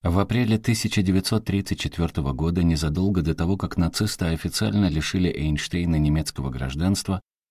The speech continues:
обе палаты Конгресса Соединенных Штатов выпустили совместную резолюцию о предоставлении ему американского гражданства.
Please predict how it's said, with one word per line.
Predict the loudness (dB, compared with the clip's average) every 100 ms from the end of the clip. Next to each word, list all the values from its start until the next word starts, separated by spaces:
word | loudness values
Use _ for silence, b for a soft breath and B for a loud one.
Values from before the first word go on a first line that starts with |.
| _
обе | 0 2 2
палаты | 2 0 0
Конгресса | 2 4 4 4 0
Соединенных | -2 0 0 2 2 4 2 -2
Штатов | -2 -2 -2 -4
выпустили | -2 -2 -2 -4 -2 -2
совместную | 0 0 2 2 2 2 4
резолюцию | 2 0 -2 -2 -2 0
о |
предоставлении | 0 -2 -4 -2 -2 0 2 4 4
ему | 4 4
американского | 4 4 2 -2 -4 -4 -8 -8
гражданства. | -6 -8 -8 -10 -10 -14